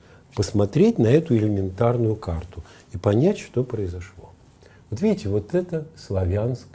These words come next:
Леславянск, вот это Краматорск, да, и так далее. Значит, граничка-то у нас была как-то вот так, понимаете, да? И вот этой вот штуки,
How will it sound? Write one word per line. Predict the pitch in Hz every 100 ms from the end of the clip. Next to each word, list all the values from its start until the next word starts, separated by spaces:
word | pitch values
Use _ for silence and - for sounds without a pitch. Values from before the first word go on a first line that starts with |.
| -
Леславянск, | 98 98 82 69 73 - - - - - -
вот | 98
это | 196 196
Краматорск, | 185 120 110 101 - 76 76 - -
да, | 101 170 143
и |
так | 92 92 82
далее. | - 71 - - - -
Значит, | 98 101 87
граничка-то | 101 107 156 220 - - 98
у |
нас | 95 90
была | 95 120
как-то | 131 127 - 117
вот | 139 -
так, | - 98 - - -
понимаете, | 87 135 185 -
да? | 85 156 175 - - _ _ _ - - - _ _ _ - - - _ _ _ - - - - - - _ - _ _ - _ - _ _ _ - _ - - - - - - _ - - -
И |
вот | 117 139 147 -
этой | 143 120 104 95
вот | 104
штуки, | - - 220 226 - 85